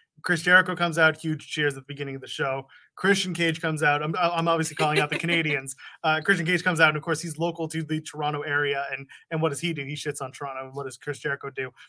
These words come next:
Speaker 1: Reminds us he's from Winnipeg, you idiots. So that, um, that was enough fun. And then Punk comes out, and, man, just, there was, there was a tweet. We were talking about it on the way down to go see Girls Next Door this morning.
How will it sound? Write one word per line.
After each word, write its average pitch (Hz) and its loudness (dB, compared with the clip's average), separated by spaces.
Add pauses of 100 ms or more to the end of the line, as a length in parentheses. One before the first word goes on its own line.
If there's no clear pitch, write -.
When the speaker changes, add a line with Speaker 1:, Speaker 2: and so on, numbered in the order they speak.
Speaker 1:
Reminds 170 4
us 143 -4
he's 147 -8
from 139 -10
Winnipeg, 143 -4
you 131 -10
idiots. 135 -6
So 135 -2 (380)
that, 185 10 (160)
um, 165 2
that 185 4
was 196 0
enough 160 -2
fun. 165 -2
And 156 0
then 151 -4
Punk 226 -8
comes 135 -6
out, 123 -4 (720)
and, 135 -2 (680)
man, 143 -4
just, 143 -6 (720)
there 254 2
was, 302 -4 (140)
there 175 4
was 220 0
a 214 -8
tweet. 151 -6
We 156 -4
were 196 -2
talking 208 -2
about 165 0
it 156 2
on 147 -2
the 143 -4
way 139 -2
down 135 -4
to - -8
go 139 -2
see 139 -6
Girls 139 -4
Next - -8
Door 139 -2
this 123 -14
morning. 123 -12